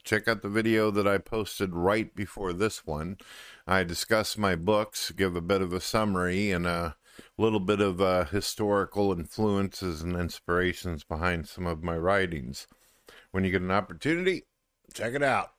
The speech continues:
You can also check out my books, my merchandise, all that. Um, also, when you get an opportunity, check out the, this, the, uh, show that I did on my channel,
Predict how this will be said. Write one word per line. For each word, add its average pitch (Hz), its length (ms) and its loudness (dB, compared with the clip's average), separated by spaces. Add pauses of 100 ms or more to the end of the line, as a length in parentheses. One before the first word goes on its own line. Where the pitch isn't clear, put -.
(260)
You 92 140 -8
can 90 140 -2
also 101 280 0
check 104 220 0
out 110 80 2
my 101 140 -2
books, 107 440 -2
my 98 140 0
merchandise, 92 800 -2
all 90 180 0
that. 85 320 2 (840)
Um, 110 640 2
also, 127 640 2
when 110 320 0
you 101 80 2
get 95 160 2
an 95 120 2
opportunity, 95 800 0
check 110 320 0
out 95 240 2
the, 85 320 -2 (180)
this, 85 280 -8 (120)
the, 92 380 2
uh, 82 220 2
show 107 500 2
that 90 160 0
I 87 120 2
did 87 200 0
on 85 160 0
my 85 180 -4
channel, 85 600 -2